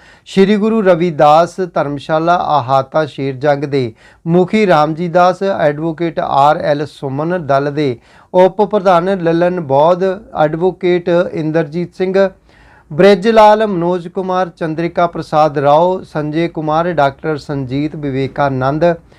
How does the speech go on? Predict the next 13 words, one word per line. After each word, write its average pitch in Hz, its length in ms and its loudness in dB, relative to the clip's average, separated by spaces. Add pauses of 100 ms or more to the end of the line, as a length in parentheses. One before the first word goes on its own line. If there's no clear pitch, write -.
(280)
ਓਮ 190 260 4
ਪ੍ਰਕਾਸ਼, 202 500 2
ਜੈ 160 300 0
ਪ੍ਰਕਾਸ਼, 180 480 -2
ਪ੍ਰੇਮ 165 400 -4 (100)
ਜੋਹਲ, 147 560 2 (1080)
ਚਰਨਜੀਤ 196 520 2
ਸਿੰਘ 220 240 0
ਥਰੀਕੇ, 180 520 -2
ਪਰਵਿੰਦਰ 170 500 -2
ਸਿੰਘ 185 260 -6
ਟਿੱਬਾ 165 420 0
ਰੋਡ 156 300 -2